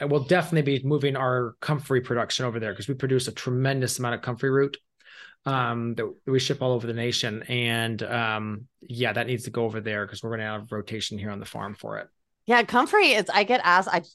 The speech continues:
Speaker 2: I don't produce currently any comfrey, and I get asked about that all the time. It might be something that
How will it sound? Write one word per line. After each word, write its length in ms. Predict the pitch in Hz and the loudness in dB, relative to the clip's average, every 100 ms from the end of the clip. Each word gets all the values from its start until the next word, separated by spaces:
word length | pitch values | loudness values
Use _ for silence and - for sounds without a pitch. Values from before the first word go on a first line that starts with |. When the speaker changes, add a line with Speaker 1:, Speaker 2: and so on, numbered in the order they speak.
| - | 0
Speaker 2:
I 160 | 170 | 4
don't 260 | 185 180 - | 4 2 -2
produce 440 | 185 160 160 - - | -4 -2 -2 -6 -8
currently 480 | - 160 156 151 147 | 2 2 2 0 0
any 240 | 143 151 | -2 -4
comfrey, 640 | 143 147 - 147 139 127 - | -2 -4 -2 -2 -2 -4 -2
and 140 | 151 | 0
I 160 | 147 165 | 2 2
get 140 | 160 | 2
asked 320 | 147 147 - | 2 2 0
about 260 | 139 143 135 | 0 0 2
that 240 | 139 139 | 2 2
all 220 | - 143 | 0 -2
the 100 | 147 | -2
time. 420 | 143 - 143 139 139 | -4 0 0 0 -4
It 180 | 156 | -6
might 200 | 160 160 | -2 -2
be 100 | 156 | -2
something 460 | 147 151 - 156 147 | -6 -6 -6 -6 -6
that 180 | 123 | -8